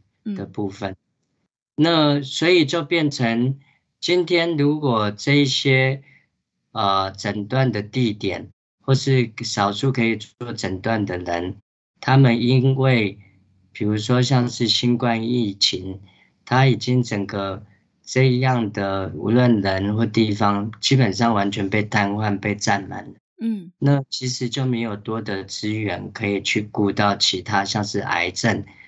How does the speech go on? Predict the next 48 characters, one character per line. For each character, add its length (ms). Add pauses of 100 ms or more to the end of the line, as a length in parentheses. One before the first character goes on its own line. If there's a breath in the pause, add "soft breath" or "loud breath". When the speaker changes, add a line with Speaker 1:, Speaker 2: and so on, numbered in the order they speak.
(340 loud breath)
Speaker 1:
哇， 560 (180)
也 140
是 160
很 180
重 220
要 180
疾 220
病， 240
但 180
是 200
你 420
遇 260
到 340 (680 loud breath)
那 160
个 640
新， 260
新 380
冠 260
嘛 240
，covid， 400 (380 loud breath)
那 220
你 640
也 280
很 280
无 200
奈 300
啊。 180 (460)
啊， 220
要 180
不 80
然 160
就 140
是 240
像 480
中， 340 (280)
那 100
个 100
突 160
然 260 (220)
间 260
中 320
风， 240
甚 280
至 180
血 260
管 280
爆 260
掉， 320